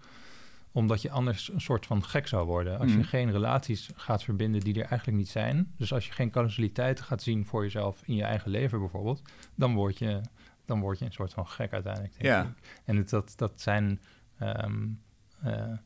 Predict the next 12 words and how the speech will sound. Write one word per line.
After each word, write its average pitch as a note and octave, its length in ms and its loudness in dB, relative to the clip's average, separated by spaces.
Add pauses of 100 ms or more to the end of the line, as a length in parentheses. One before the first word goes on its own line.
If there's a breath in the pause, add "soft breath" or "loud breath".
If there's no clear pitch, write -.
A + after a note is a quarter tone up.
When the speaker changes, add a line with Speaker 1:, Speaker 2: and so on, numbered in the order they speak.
(360 soft breath)
Speaker 1:
dingen A2 280 4
die G#2 120 2
we, G#2 300 2
die A2 240 0
je A2 60 2
eigenlijk G#2+ 320 2
wel G#2 120 4
moet C3 240 4
aannemen. A2 840 0
En G2+ 200 0
als G2+ 180 -2
voorbeeld, G2 560 -2